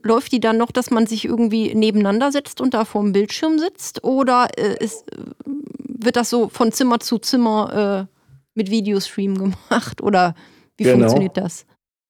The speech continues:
Speaker 2: Also das war, das war übrigens ein Punkt, der auch so ein bisschen befürchtet wurde in der, in
Speaker 1: Mhm.
Speaker 2: der, im Kollegium, dass da die sozialen Kontakte drunter leiden. Ähm, und es ist tatsächlich so, eigentlich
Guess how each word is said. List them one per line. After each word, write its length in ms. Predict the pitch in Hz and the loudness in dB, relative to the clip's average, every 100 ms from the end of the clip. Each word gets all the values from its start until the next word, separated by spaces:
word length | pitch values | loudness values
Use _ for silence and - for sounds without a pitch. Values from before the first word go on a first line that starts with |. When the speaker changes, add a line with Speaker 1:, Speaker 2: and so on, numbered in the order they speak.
| _ | _
Speaker 2:
Also 280 | 131 135 139 | 2 4 4
das 300 | 135 131 131 | 4 0 2
war, 300 | 143 98 - | 0 0 -2
das 200 | 143 139 | -2 0
war 140 | 156 143 | 2 2
übrigens 340 | 139 143 127 | 2 0 0
ein 80 | 127 | -2
Punkt, 320 | 113 151 147 | 2 2 2
der 160 | 139 113 | 2 2
auch 160 | 135 135 | 0 2
so 120 | 147 | 0
ein 80 | 127 | 0
bisschen 260 | 131 127 | 0 0
befürchtet 640 | 110 107 127 147 160 165 | 0 0 2 2 2 -2
wurde 560 | 143 143 160 165 180 180 - | 0 2 4 4 2 0 -4
in 140 | 123 139 | -2 2
der, 200 | 135 135 | 2 4
in 160 | - 127 | 4 4
Speaker 1:
Mhm. 20 | |
Speaker 2:
der, 140 | 131 | 2
im 140 | 127 123 | 2 -2
Kollegium, 640 | 139 131 135 143 143 143 143 - _ _ | 0 0 0 0 0 -2 -6 -20 _ _
dass 220 | 131 123 | -2 0
da 240 | - 123 127 | 2 2 2
die 400 | 123 123 123 117 | 2 2 4 4
sozialen 520 | 117 117 - 127 135 | 2 0 0 0 0
Kontakte 460 | 127 113 135 135 147 | 0 0 -2 -2 -2
drunter 340 | 143 147 147 | 0 2 4
leiden. 540 | 131 123 143 165 175 175 - _ _ _ - | 4 4 2 2 -2 -4 -18 _ _ _ -2
Ähm, 360 | 131 131 135 - | 0 0 -4 0
und 300 | 151 147 143 - | 2 2 -2 -2
es 140 | 131 | 2
ist 180 | 151 - | 0 2
tatsächlich 460 | 135 135 151 156 | 0 0 0 -2
so, 320 | - 147 156 - | 2 2 2 2
eigentlich 640 | 135 160 175 160 - | 2 4 4 2 -2